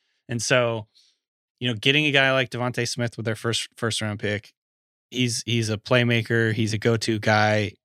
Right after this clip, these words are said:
immediately, I think, is an upgrade for that offense. Then getting a home run hitter like A T N, where you can give him the ball on a draw play and he might take it to the house.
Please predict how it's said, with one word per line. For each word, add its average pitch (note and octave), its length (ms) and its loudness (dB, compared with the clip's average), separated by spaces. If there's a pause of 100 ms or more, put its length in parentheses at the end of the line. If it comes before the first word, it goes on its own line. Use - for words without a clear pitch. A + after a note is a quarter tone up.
(120)
immediately, A2 540 2
I F#2+ 60 2
think, G#2 240 -2
is G2+ 100 -2
an G#2+ 80 0
upgrade G2+ 300 0
for - 120 -6
that F#2+ 120 4
offense. G2 380 0
Then A#2 120 2
getting B2+ 320 4
a A#2 60 2
home B2 240 0
run A2 140 0
hitter A2 260 0
like G2+ 160 0
A G#2 140 0
T G#2+ 180 -2
N, A2 220 0 (420)
where G#2+ 400 2 (480)
you C#3 140 2
can A3 140 6
give C#3 180 6
him C#3 100 2
the A2 80 -2
ball G2+ 540 0 (560)
on A2+ 160 2
a G2+ 180 -2
draw A2 300 2
play D#2+ 280 -6 (380)
and A#2 140 0
he B2+ 100 4
might A2+ 180 2
take G#2 160 -2
it F#2 100 -4
to - 100 -6
the E2 80 -2
house. - 340 -6